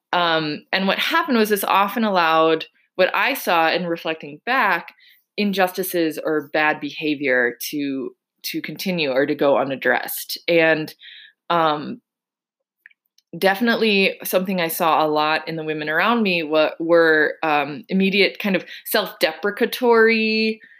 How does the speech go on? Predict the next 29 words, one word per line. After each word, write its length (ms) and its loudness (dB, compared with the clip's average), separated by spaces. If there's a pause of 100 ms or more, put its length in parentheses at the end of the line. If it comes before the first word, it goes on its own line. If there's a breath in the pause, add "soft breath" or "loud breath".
(300 soft breath)
uh, 380 4
instincts 760 0
when 200 -2
conflict 440 -4
arose, 600 2
or 140 0
to 120 -6
take 400 -2
that 180 -2
conflict 360 -4
on 140 -2
themselves, 720 0 (280 loud breath)
somehow 340 0
take 280 -4
blame 400 2
for 300 4
it 260 2
so 140 -2
that 120 0
other 220 2
people 300 -4
could 180 -8
just, 480 -4 (520 soft breath)
um, 580 -2 (560)
continue 460 -4
on 140 0
their 100 -2
merry 300 0
way. 280 4